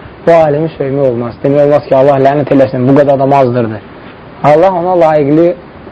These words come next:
olanını versin. Onun nə layiqdir cəzadır, mükafatdır, bəlkə tövbə edib. Allah onu özü bilər,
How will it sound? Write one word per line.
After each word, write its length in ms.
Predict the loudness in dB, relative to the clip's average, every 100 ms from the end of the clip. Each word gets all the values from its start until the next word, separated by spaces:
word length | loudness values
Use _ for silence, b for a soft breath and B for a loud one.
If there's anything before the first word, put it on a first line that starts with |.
| -2
olanını 460 | 2 2 2 0 0
versin. 360 | -2 -4 -10 -12 -16 -20 -20 -20 -20 -20 -20 -20 -20 -20 -20 -20 -20 -8
Onun 280 | -2 0 0
nə 120 | 0
layiqdir 440 | 2 2 0 -4
cəzadır, 500 | -2 -2 0 0 0
mükafatdır, 640 | -2 -2 -4 -2 -4 -2 -2
bəlkə 240 | 0 0
tövbə 380 | -2 -2 0 0
edib. 280 | 0 -2 -4 -18 -20 -20 -16
Allah 320 | -2 0 2 0
onu 180 | -2
özü 140 | -2 -2
bilər, 280 | -2 -6